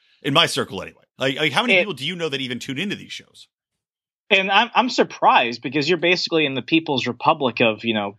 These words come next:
Speaker 2: progressivism, Brian, but
Speaker 1: I
Speaker 2: it's
Speaker 1: am, but I
Speaker 2: just
Speaker 1: mean, well, the Grammys, I think, overall are also a-, one of the lower tiers, and, and the ratings dropped twenty percent from last year, by the way. I don't know if that has anything directly to do with Hillary Clinton, but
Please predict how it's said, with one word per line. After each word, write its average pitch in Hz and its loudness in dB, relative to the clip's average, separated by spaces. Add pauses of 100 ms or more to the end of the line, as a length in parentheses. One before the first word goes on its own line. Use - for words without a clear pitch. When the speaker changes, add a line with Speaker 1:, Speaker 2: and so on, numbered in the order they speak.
(120)
Speaker 2:
progressivism, 110 2
Brian, 92 0
but 110 4
Speaker 1:
I - -4
Speaker 2:
it's 170 2
Speaker 1:
am, 196 -2
but 214 4
I 208 4
Speaker 2:
just 196 -2
Speaker 1:
mean, 202 -2
well, 208 0
the 190 2
Grammys, 240 0
I 165 0
think, 147 -2
overall 113 2
are 104 0
also 107 0
a-, 117 -4
one 113 -4
of 113 -2
the 104 -2
lower 110 0
tiers, 113 -2
and, 123 -2
and 151 2
the 135 -2
ratings 175 0
dropped 147 4
twenty 139 -2
percent 120 0
from 104 -8
last 101 -2
year, 101 -4
by 90 -2
the 87 -8
way. 82 -12 (320)
I 135 2
don't 165 2
know 170 4
if - -2
that 156 4
has 123 -2
anything 139 0
directly 120 -2
to 151 2
do 147 2
with 151 -2
Hillary 147 -2
Clinton, 151 -6
but 117 4